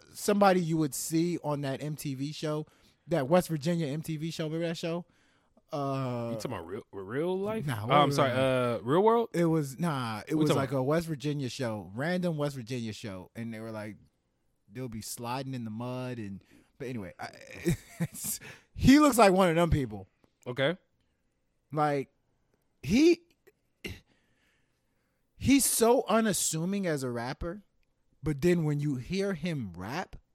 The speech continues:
Speaker 1: his flows, his cleverness, his confidence,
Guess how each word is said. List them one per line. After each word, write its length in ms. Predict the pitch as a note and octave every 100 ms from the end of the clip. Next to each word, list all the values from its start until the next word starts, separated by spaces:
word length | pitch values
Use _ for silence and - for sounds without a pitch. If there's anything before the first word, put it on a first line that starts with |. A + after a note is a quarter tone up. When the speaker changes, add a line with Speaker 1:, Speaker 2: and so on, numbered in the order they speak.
| _
Speaker 1:
his 300 | C3 D3+ -
flows, 800 | - - A#2 C3+ F#3 F#3+ - - _ _ _ _ _
his 300 | - B2+ - _ -
cleverness, 1000 | - D#3+ F3 F#3+ G#3 G#3 G#3 G#3 - _ _ _ _ _ _ _ _ _ _ _ _ _
his 260 | E3+ C#3
confidence, 1040 | - - F#3 A3 - A3 A3 G#3+ - -